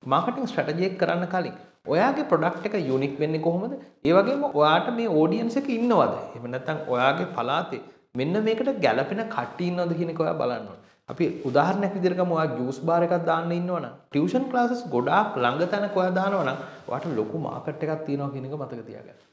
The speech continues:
ඊළඟට ඔයා බලන්න ඕනේ මේකේ ප්‍රයිසිං කරන්නේ කොහොමද කියන එක ගැන. ඉතින් ඔයාට පේනවා නම් මේක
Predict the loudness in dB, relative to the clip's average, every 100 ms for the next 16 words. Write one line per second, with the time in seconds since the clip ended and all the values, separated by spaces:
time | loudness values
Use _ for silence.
0 | _ _ -2 0 2 6 6 8 6 6
1 | 2 0 -2 -2 -4 -6 -6 -2 0 0
2 | 0 2 4 2 2 0 -2 -4 -8 -8
3 | -12 -14 -18 -20 _ _ -6 -4 0 2
4 | 2 2 2 4 4 2 0 -2 -2